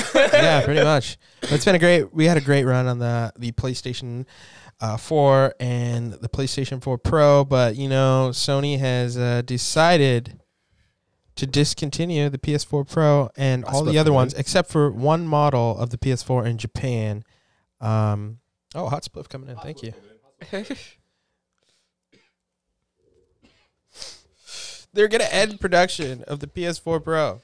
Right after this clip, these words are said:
Speaker 2: And will only continue to produce one model of the P S four. It's not clear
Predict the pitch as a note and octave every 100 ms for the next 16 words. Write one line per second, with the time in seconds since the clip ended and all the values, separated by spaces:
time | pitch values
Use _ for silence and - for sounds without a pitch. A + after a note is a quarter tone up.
0 | _ _ _ _ _ _ _ _ - -
1 | D3 D3+ B2 F#3+ G3 F#3 - _ _ _
2 | D3+ C#3+ D3+ C#3+ - - C#3 C3+ C3 -
3 | C#3 C#3 C3+ B2+ B2 A#2+ B2 A#2+ C3 A#2
4 | - A2+ A2+ G#2+ - C#3+ C3+ - C#3 B2+
5 | B2+ B2+